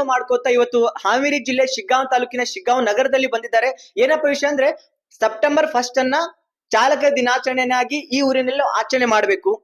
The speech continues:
ಎಲ್ಲ ಡ್ರೈವರ್ಗಳನ್ನ ಒಗ್ಗಟ್ಟಾಗಿ ನಿಲ್ಲಿಸ್ಬೇಕು, ಬೆಂಬಲವನ್ನು ಕೊಡ್ಬೇಕು ಅಂತ ಹೇಳಿ ದೆಹಲಿಯಿಂದ ಇಲ್ಲಿವರೆಗೂ ಬಂದು ಸರ್ಕಾರಕ್ಕೆ ಮನವಿ ಮಾಡ್ತಾ ಇದ್ದಾರೆ. ಪ್ರತಿಯೊಂದು ರಾಜ್ಯಕ್ಕೆ ಭೇಟಿ ಕೊಡ್ತಾ ಇದ್ದಾರೆ, ಪ್ರತಿಯೊಂದು ರಾಜ್ಯದ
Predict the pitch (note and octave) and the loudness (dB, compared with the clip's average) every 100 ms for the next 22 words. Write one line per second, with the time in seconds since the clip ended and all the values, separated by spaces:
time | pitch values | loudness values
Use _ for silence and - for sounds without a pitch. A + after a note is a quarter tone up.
0 | _ - A#3+ D4+ D#4 B3+ C4 C4+ C4+ C4 | _ 2 2 4 4 4 2 2 2 0
1 | C4 D4 F4+ - - G#3 A#3 C#4 C4+ B3 | 0 -2 -2 -8 -4 0 2 2 2 2
2 | D4+ E4+ F#4+ C4+ B3+ A#3+ C4 C#4 G#3 A#3+ | -2 -2 -2 -2 0 -2 0 0 0 2
3 | C4 C4 C4 A#3+ C#4+ D#4 C#4 C4+ C4+ C4 | 2 0 2 2 2 0 0 0 0 0
4 | G#3+ B3 C#4+ C#4+ C#4 B3 B3+ B3+ A#3+ B3 | 0 0 -2 -2 0 0 2 2 2 -6
5 | C#4 - G3+ A#3+ A#3+ B3 G3+ A3+ D4 C4+ | -4 -4 -2 0 0 -2 -2 0 0 2
6 | A#3+ A#3+ A#3+ A3+ C4+ C#4 - - C4 D4+ | 0 0 0 2 -2 -4 -8 -2 0 0
7 | D4+ D4 C4+ B3+ C#4+ A#3 A#3+ C#4 C#4 C4 | 2 4 4 0 -4 -2 -2 0 -2 2
8 | C4+ C#4 D4 A3+ - D4+ D4 B3+ B3+ C#4 | 2 0 0 -4 0 0 4 4 2 2